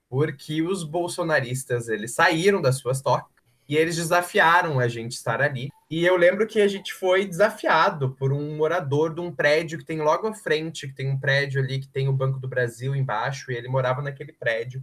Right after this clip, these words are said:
E esse senhor, com toda a sua calma, entre aspas, porque não existia nenhuma, nos desafiou, dizendo que aquele é o último ano que a gente ia fazer aquela parada ali, porque a partir de primeiro de janeiro nós íamos ver quem mandava no Brasil.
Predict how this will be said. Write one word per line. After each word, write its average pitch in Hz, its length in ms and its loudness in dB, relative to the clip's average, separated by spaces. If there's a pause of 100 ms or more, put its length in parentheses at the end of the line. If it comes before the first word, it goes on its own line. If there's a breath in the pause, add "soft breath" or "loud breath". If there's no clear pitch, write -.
(580 soft breath)
E 175 100 -2
esse 175 180 -2
senhor, 175 600 4 (480)
com 151 220 -6
toda 151 300 4
a 175 40 -2
sua 139 640 0 (120)
calma, 156 640 2 (360)
entre 107 320 -10
aspas, 120 480 -4
porque - 200 -16
não 107 120 -8
existia 104 360 -10
nenhuma, 131 440 0 (300 loud breath)
nos 156 220 -2
desafiou, 170 720 4 (180)
dizendo 151 600 2
que - 160 0
aquele 170 360 0
é 175 120 4
o 185 100 2
último 196 380 0
ano 156 200 2
que 160 120 -4
a 135 60 2
gente 131 300 -2
ia 135 120 4
fazer 127 240 0
aquela 131 220 2
parada 131 380 4
ali, 170 220 -2
porque 190 220 -6
a 180 40 0
partir 180 320 -2
de 151 120 -8
primeiro 143 440 -2
de 135 80 -6
janeiro 143 380 0
nós 151 180 0
íamos 151 360 -2
ver 135 180 2
quem 143 160 -2
mandava 139 420 2
no 131 100 6
Brasil. 127 460 0